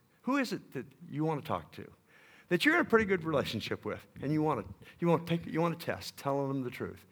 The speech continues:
Everybody needs someone to tell them the truth, unless you're perfect. You know, "I am perfect. Nobody ever is gonna tell me what to do." Yeah, great.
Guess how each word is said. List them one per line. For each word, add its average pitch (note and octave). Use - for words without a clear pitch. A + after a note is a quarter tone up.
Everybody F3+
needs G2+
someone G2
to F2
tell G#2+
them F#2+
the -
truth, -
unless F#3+
you're -
perfect. G3
You -
know, F#3
"I D#3
am D#3+
perfect. B2+
Nobody C3
ever C3
is A2+
gonna B2
tell C3
me D#3
what G#2
to F2+
do." F#2+
Yeah, F#2+
great. G2